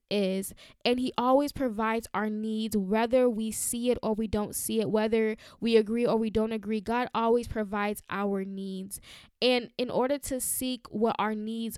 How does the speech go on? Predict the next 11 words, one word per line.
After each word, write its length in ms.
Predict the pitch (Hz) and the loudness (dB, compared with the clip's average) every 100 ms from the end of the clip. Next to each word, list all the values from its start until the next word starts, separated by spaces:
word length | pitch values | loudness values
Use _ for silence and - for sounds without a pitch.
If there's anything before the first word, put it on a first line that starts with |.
| - | -2
are, 240 | 202 208 208 | 0 2 0
we 140 | 208 | 0
really 260 | 208 269 277 | 0 0 -2
need 140 | 269 | -6
to 120 | 240 | -8
seek 280 | 226 233 220 | -6 -8 -4
God 400 | 214 214 202 202 | 0 2 2 0
about 540 | 202 196 202 202 196 - - - - _ | -2 -2 0 0 -2 -6 -20 -20 -20 _
what, 280 | 196 254 294 | 4 6 8
"God, 240 | 311 311 | 6 6
what 140 | 285 | 4